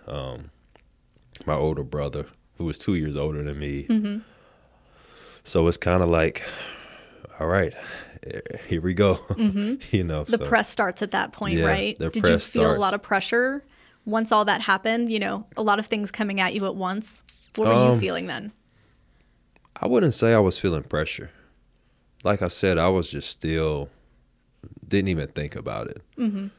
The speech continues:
Speaker 1: The first time I felt pressure was the first day of training camp, you know. I start seeing all the older players out, we running, we're, we're just, and I'm like, "Okay, like, this is,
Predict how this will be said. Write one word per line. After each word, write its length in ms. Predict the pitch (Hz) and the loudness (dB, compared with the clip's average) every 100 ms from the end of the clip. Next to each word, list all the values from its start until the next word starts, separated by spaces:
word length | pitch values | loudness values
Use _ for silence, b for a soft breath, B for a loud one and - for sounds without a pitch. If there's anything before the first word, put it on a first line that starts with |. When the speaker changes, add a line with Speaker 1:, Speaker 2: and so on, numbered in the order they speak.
| _ - | _ -10
Speaker 1:
The 80 | |
first 340 | - 110 123 127 | 0 4 4 4
time 200 | 120 107 | 4 4
I 80 | 95 | 2
felt 280 | 95 80 | 2 2
pressure 320 | - 85 - 80 | 2 0 0 -4
was 120 | 78 | -4
the 40 | |
first 360 | - 78 78 - | -2 -2 -2 -4
day 100 | 76 | -6
of 60 | 73 | -4
training 360 | - 73 69 | -6 -4 -6
camp, 320 | - 65 65 - | -8 -10 -12 -12
you 80 | 67 | -12
know. 260 | 65 - - _ _ _ - | -10 -10 -14 _ _ _ -16
I 60 | 80 | -14
start 320 | - 78 71 | -2 -2 -2
seeing 320 | - 78 76 | -4 -4 -4
all 200 | 73 73 | -4 -4
the 80 | 69 | -4
older 280 | 71 71 69 | -4 -4 -6
players 560 | - 71 71 73 76 73 | -8 -6 -4 -2 -4 -6
out, 180 | - | -6
we 160 | 71 71 | -8 -8
running, 440 | 67 76 151 76 | -6 -4 -4 -6
we're, 140 | 135 - | -8 -8
we're 220 | - 69 | -8 -8
just, 400 | - - - - b b b b b b b b b b b _ | -10 -12 -12 -12 b b b b b b b b b b b _
and 120 | 78 | -2
I'm 80 | 76 | 0
like, 160 | 71 67 | -2 -2
"Okay, 340 | 76 - 62 | -4 -4 -6
like, 300 | 62 - - | -6 -10 -8
this 280 | 78 78 - | -8 -6 -8
is, 420 | 67 - - - | -10 -12 -16 -20